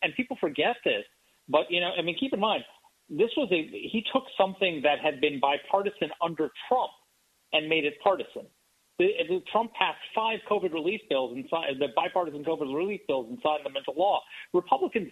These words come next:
came to Biden and said, "We're, we're not gonna, we're not down with one point nine trillion, but we, we could do, you know, a, a trillion dollars."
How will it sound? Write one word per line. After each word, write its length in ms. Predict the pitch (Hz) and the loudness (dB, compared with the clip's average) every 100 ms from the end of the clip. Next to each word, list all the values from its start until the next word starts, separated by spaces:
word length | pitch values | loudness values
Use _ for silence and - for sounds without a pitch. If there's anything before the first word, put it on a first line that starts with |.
| - | -2
came 240 | 214 240 | -2 0
to 60 | 185 | 0
Biden 380 | 160 233 196 170 | 2 0 0 -4
and 120 | 143 | -2
said, 180 | 175 160 156 | -2 -2 -4
"We're, 260 | 160 185 175 | -6 -4 0
we're 180 | 175 | 0
not 200 | 202 233 | 2 2
gonna, 160 | 202 170 | 0 0
we're 100 | 175 | 2
not 200 | 214 185 | 2 2
down 180 | 160 190 | 2 0
with 100 | 135 | 0
one 240 | 120 160 | 0 -2
point 220 | 156 175 147 | 0 -2 2
nine 240 | 151 143 | 0 0
trillion, 340 | - 170 214 180 | 0 0 0 0
but 160 | 165 | -2
we, 160 | 208 233 | -2 -6
we 160 | 160 214 | -4 -4
could 240 | 214 196 | -2 -4
do, 440 | - 359 175 285 120 - - _ - | 0 0 0 -2 -6 -14 -20 _ 0
you 100 | 165 | 2
know, 160 | 147 - | 2 0
a, 200 | 190 - | -2 -2
a 40 | - - | -2 2
trillion 320 | 208 233 156 | 2 2 0
dollars." 440 | 110 117 147 226 | 2 2 0 -2